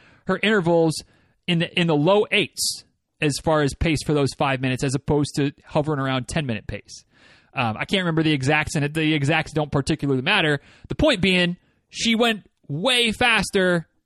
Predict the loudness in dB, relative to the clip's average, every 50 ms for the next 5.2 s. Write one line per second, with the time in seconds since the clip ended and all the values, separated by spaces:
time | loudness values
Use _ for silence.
0 | _ _ _ _ _ _ _ _ _ _ _ 0 0 0 0 0 -2 -2 0 0
1 | -2 -2 -4 -6 -6 -4 -2 -2 -2 -2 -2 0 0 0 0 0 0 0 0 0
2 | 2 2 2 4 4 2 0 -2 -4 -12 _ _ _ _ _ _ _ -2 0 2
3 | 0 0 -2 -2 -2 0 0 -2 0 0 2 2 2 0 -4 -4 -2 -2 0 0
4 | -2 -2 -4 -4 -4 -2 -2 -2 0 0 0 -2 -2 -2 -2 0 2 4 4 4
5 | 2 0 -2 -4